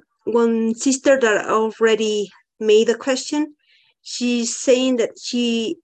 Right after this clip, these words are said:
her question was more regarding at the practical ways that you see a response in your children, uh, after the two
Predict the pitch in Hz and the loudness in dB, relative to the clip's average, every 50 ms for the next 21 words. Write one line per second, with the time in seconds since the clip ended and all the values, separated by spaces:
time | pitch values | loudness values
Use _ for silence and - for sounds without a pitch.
0 | _ _ _ _ _ _ - - - 262 254 247 233 233 240 - - 269 269 269 | _ _ _ _ _ _ -16 -4 0 4 4 4 4 0 -4 -2 -2 0 0 -2
1 | 262 - - 247 226 220 220 214 214 214 214 - - 233 220 226 233 226 214 214 | -4 -4 0 2 4 4 4 6 4 4 2 0 -4 -2 2 4 6 6 8 6
2 | 220 214 - - 208 214 208 202 208 208 202 208 - - - - 208 202 - _ | 6 4 2 -2 -2 0 0 2 4 4 4 2 2 -2 -2 -4 -2 -2 -4 _
3 | _ - 208 196 196 - _ - - 233 233 233 - 269 - 294 294 269 240 226 | _ -2 -2 -2 -2 -6 _ -2 0 0 0 0 -2 -4 -2 0 0 0 2 2
4 | 233 214 202 214 226 220 - - - _ _ _ _ 202 - _ _ _ - 233 | 2 2 2 2 0 -4 -10 -14 -20 _ _ _ _ -20 -20 _ _ _ 2 2
5 | - - 190 202 233 240 247 226 - - - 247 247 233 208 202 214 214 208 - | 2 2 0 -2 0 0 0 0 -2 -2 0 2 4 4 6 4 4 2 0 -2
6 | - _ - 214 214 214 208 220 220 - - - 240 233 220 214 247 302 381 370 | -6 _ 2 4 4 4 4 2 0 -6 -6 -4 -2 -2 2 4 4 4 4 4
7 | - - - - 202 190 180 - 196 180 180 190 202 - _ _ _ _ _ _ | 0 -4 -4 -2 0 0 0 0 -2 -2 -2 -4 -8 -10 _ _ _ _ _ _
8 | _ _ _ _ _ _ _ _ _ _ _ - 220 214 247 233 - - 240 233 | _ _ _ _ _ _ _ _ _ _ _ -6 -2 -2 -2 0 0 -2 -2 0
9 | - 254 240 233 220 190 190 190 - - - 247 233 226 220 220 220 214 214 214 | 0 0 2 2 2 2 2 0 -4 -8 -4 -4 -2 -2 -2 -2 -2 -2 -4 -4
10 | 214 | -6